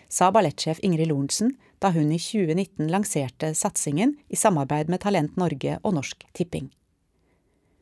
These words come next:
For selv om Norge har en sterk tradisjon for kvinnelige koreografer, har de ofte skapt dans for de mindre scenene.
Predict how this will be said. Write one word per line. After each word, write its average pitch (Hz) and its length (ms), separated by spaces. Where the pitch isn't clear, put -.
For 302 160
selv 277 160
om 294 80
Norge 220 320
har 220 120
en 285 120
sterk 190 360
tradisjon 220 440
for 208 160
kvinnelige 165 480
koreografer, 160 720
har 156 120
de - 120
ofte - 320
skapt - 320
dans 147 360
for 196 160
de 226 80
mindre 175 440
scenene. 240 480